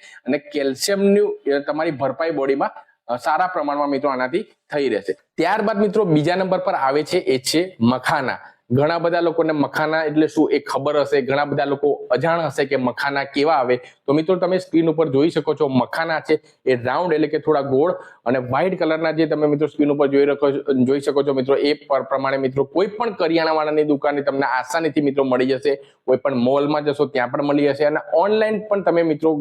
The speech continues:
જો તમારા જોડે સમયનો અભાવ હોય તો ઘરે બેઠા પણ તમે ઓનલાઈન પરચેસ કરીને તમને મ-, મખાના તમે મંગાવી શકો છો.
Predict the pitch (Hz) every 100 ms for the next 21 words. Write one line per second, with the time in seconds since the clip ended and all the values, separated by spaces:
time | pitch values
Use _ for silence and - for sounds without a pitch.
0 | 127 147 156 143 143 143 147 143 131 139
1 | 127 120 143 151 - - _ - 139 170
2 | 196 175 156 151 156 147 147 139 131 143
3 | 139 131 135 175 - 139 135 123 123 135
4 | 139 113 - 123 - 131 120 113 127 -
5 | 160 131 113 101 - 90